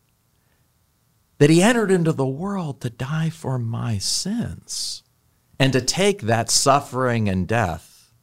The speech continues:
right? Every tear, right? Every drop of blood that has been shed, he took on himself. So he entered in. So the beauty is not that, of course, we're, we suffer and die, but that now we don't suffer and die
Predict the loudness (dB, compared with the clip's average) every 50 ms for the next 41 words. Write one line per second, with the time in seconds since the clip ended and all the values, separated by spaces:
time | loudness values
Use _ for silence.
0 | _ _ _ _ _ _ 0 2 2 2 2 2 2 2 2 2 -2 -2 -2 -4
1 | -4 -4 -4 -4 -2 -4 -6 -6 -6 -8 -10 -12 -14 _ _ _ _ _ _ -2
2 | 0 0 -2 -2 -2 0 2 2 2 2 0 -2 -4 -2 0 0 0 -2 -2 -4
3 | -8 -12 -18 -20 -20 _ _ _ _ _ _ _ -10 -4 0 2 2 4 2 2
4 | 0 -2 -2 -2 -2 0 2 2 2 2 2 0 -2 -2 -2 -2 -4 -4 -6 -6
5 | -6 -4 -4 -4 -2 0 0 0 0 -2 -2 -4 -6 -10 _ _ _ _ _ _
6 | _ _ _ -6 -2 0 0 0 0 -2 -4 -2 0 0 0 0 -2 0 0 2
7 | 2 0 0 -2 -2 -4 -4 -2 2 2 2 2 0 -2 -4 -2 -2 0 0 0
8 | -2 -2 -2 0 0 0 0 0 0 0 0 0 -2 -2 -2 0 0 2 2 2
9 | 2 0 0 2 2 2 2 2 0 -4 -6 -6 -10 _ _ -6 0 0 0 0
10 | 0 -2 -2 -2 -2 -2 -4 -4 -4 -2 0 2 2 2 2 0 -4 -6 -4 -4
11 | -4 -4 -2 -2 -2 -4 -6 -8 -10 -12 _ _ _ _ _ _ _ 0 0 2
12 | 2 0 0 2 2 2 2 2 2 2 2 0 0 -2 -2 -2 -2 -2 -2 -2
13 | -4 -4 -4 -2 -4 -4 -2 -2 -4 -4 -6 -8